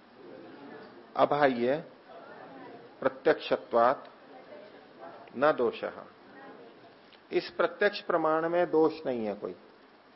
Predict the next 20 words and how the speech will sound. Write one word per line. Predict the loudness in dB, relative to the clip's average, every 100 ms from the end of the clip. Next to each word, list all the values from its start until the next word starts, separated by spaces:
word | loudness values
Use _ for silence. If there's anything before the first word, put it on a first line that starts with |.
| -20 -20 -20 -20 -20 0
क्यों? | 4 4 0 -14 -20 -20 -20 -20 -20 -2
क्योंकि | 0 2 0 2
योगी | 4 4 2
नाम, | 4 4 4 -2 -12 -18 -8
योगियों | 2 2 2 0 -2
का | 0 0 0 -6 -20 -20 -20 -20 -20 -20 -20 -20 -20 -20 -20 2
अबाह्य | 4 6 6 6 6
प्रत्यक्षत्वात्, | 4 0 2 0 0 -4 -2 -4 -4 -14 -6
योगियों | 0 2 4 4 8
का | 6
जो | 6 4
प्रत्यक्ष | 4 -2 2 2 2
होता | 0 6
है, | 6
वो | 6 4
बाह्य | 6 6 6
प्रत्यक्ष | 4 4 0 -2 0
नहीं | -4 0
होता | -2 -4
है, | -8